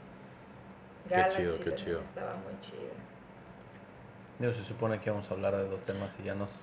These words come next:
Speaker 3: extendimos con
Speaker 1: Sí, sí, se ha,
Speaker 3: la
Speaker 1: se ha ido,
Speaker 3: música.
Speaker 1: ya llevamos una hora y, este, lo que pasa es que es, híjole, es súper extenso. Es súper extenso. Yo, por ejemplo, cre-, quería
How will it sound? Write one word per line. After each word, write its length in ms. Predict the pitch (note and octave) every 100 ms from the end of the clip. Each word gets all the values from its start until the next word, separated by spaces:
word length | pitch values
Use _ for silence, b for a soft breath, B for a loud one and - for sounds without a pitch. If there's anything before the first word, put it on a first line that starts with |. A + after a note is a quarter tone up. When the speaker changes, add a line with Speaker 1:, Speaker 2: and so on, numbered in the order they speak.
| -
Speaker 3:
extendimos 640 | - - F#2 F#2+ G2 F#2+ -
con 140 | - - - B B -
Speaker 1:
Sí, 400 | - C3+ C3 A#2+
sí, 200 | B2 A#2
se 180 | A#2 A2
ha, 160 | A2
Speaker 3:
la 80 | G2+
Speaker 1:
se 100 | G2+
ha 60 | A2
ido, 140 | B2 A#2+
Speaker 3:
música. 140 | G#2
Speaker 1:
ya 40 | G#2+
llevamos 440 | A2 A2 A2 -
una 220 | A2 G#2+ G#2
hora 340 | G#2+ A#2+ B2+
y, 220 | G#2+ F2+
este, 440 | E2 D#2+ - F2 F2+
lo 100 | F#2+
que 80 |
pasa 200 | G2 B2
es 80 | C#3+
que 120 | -
es, 100 | A#2
híjole, 360 | A2+ G#2 G2+ F#2+
es 60 | G#2
súper 300 | B2 G#2 D#2+
extenso. 640 | D#2 - - F2 G2 - - - - B B B - -
Es 100 | F#2
súper 220 | G#2+ F#2+
extenso. 320 | - A#2 A#2
Yo, 140 | G#2+ A2+
por 100 | G2+
ejemplo, 260 | G#2+ G#2
cre-, 240 | - E2 D#2
quería 540 | - E2+ F#2 F#2 E2+